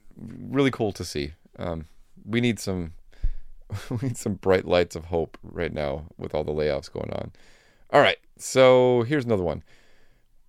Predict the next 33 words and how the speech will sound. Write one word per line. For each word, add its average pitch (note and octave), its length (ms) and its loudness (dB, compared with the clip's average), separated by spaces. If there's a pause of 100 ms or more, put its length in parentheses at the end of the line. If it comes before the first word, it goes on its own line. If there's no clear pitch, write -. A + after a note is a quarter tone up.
(200)
It G2+ 140 -2
says, G#2 200 4
"PlayStation G#3 720 2
is B2+ 160 -4
losing D3 420 -2
the A#2 100 -2
reason A#2+ 440 -4
its - 220 -6
share G3 420 0
button F#2 400 2
exists." D#2 520 -4
And G#2+ 80 0
I C#3 80 2
thought A#3 160 -2
this A3+ 160 -2
was G3 120 -4
a - 60 -8
really B2+ 220 2
interesting A2 500 -2
article G2 500 4
at F2 160 0
Kotaku G2+ 540 -2
because F2 420 2 (640)
they, G#2 460 2 (800)
they're A2 140 2
no C#3 140 6
longer, D3 440 4
it's G#2+ 140 -6
basically C#3+ 240 -2
around, G#2+ 320 2
uh, F#2 240 4 (640)
the - 100 -4
PlayStation G#2 760 -2